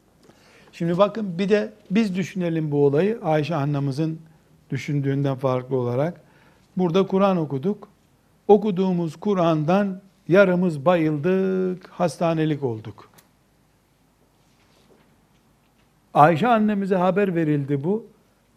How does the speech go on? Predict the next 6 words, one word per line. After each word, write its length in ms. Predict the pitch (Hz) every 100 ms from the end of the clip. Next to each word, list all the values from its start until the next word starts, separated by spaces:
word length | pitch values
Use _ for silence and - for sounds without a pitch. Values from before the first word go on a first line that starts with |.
| -
Maşallah 600 | 165 127 135 113 107 95
be, 320 | 98 95 98 110
yirmi 400 | 139 196 180 151
birinci 340 | 151 151 151
asırda 500 | 135 127 143 123 127
da 240 | 120 110